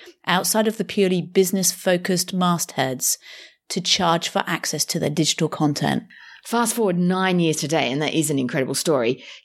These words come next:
Speaker 2: Katie's attempting to make history in the media again.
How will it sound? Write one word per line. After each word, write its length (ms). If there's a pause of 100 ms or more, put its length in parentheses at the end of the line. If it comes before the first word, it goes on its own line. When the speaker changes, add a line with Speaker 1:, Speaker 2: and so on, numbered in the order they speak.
Speaker 2:
Katie's 400
attempting 480
to 140
make 340
history 600
in 180
the 80
media 580
again. 580